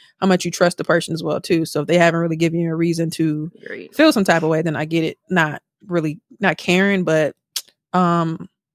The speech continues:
Speaker 1: yeah, I don't know. But I agree with both Anons, talk to the person. But I think it's easier for everybody to just to say certain things like, "Oh, you know, talk to 'em, do this, do that." But we all know, like,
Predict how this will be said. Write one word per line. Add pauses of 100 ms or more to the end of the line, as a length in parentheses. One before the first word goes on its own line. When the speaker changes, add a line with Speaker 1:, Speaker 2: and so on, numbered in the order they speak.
(400)
Speaker 1:
yeah, (140)
I
don't
know. (500)
But
I
agree
with
both
Anons,
talk
to
the
person. (300)
But
I
think
it's
easier
for
everybody
to
just
to
say
certain
things
like,
"Oh, (440)
you
know,
talk
to
'em,
do
this,
do
that."
But
we
all
know,
like,